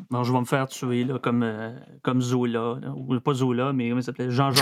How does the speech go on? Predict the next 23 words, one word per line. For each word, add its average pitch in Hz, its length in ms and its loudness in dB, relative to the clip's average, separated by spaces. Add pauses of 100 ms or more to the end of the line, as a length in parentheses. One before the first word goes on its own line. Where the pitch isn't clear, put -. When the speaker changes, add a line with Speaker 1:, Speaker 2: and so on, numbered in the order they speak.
Speaker 1:
Jaurès. 110 280 2
Speaker 2:
Zola. 92 480 -4
Jean 117 220 -2
Speaker 1:
Je 123 60 4
dis 127 40 -4
pas 127 240 4
Speaker 2:
<laughs> 139 80 2
ouais, 127 160 4
Jean 131 120 0
Speaker 1:
Ben, 123 60 4
Speaker 2:
Jaurès. 120 600 0
Speaker 1:
hey, - 80 -8
Zola, 202 500 2
c'est - 220 -8
une 139 120 2
conspiration, 151 760 -2
ça 156 100 0
a 123 40 0
l'air 139 160 0
qu'il 127 120 -4
aurait 117 120 0
été 139 120 -4
emboucané, 123 640 0